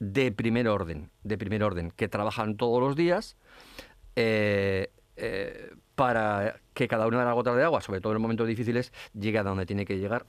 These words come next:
y con la mejor calidad posible. Y que a-, afortunadamente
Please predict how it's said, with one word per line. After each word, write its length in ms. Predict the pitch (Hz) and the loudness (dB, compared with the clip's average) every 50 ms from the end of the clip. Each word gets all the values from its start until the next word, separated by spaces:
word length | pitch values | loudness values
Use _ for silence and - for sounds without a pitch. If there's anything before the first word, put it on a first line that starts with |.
| - - | -14 -14
y 60 | - | -6
con 120 | - 104 | -4 -4
la 60 | 92 90 | -4 -4
mejor 200 | 87 - - 104 | -4 -6 -6 -4
calidad 240 | 113 107 101 98 | -4 -2 -2 -4
posible. 380 | 87 87 87 - 104 95 92 - - - - - - - - - - - - _ _ _ | -4 -6 -8 -6 -6 -6 -6 -8 -10 -18 -20 -20 -20 -18 -20 -20 -20 -20 -20 _ _ _
Y 100 | 135 - | -4 0
que 120 | - 120 | 0 2
a-, 240 | 110 104 98 101 - - | 2 2 0 0 -4 -6
afortunadamente 800 | - - 113 98 - 110 117 123 117 123 135 139 170 175 170 - | -6 -6 -4 -4 -2 -2 0 0 2 2 0 0 0 -2 -2 -4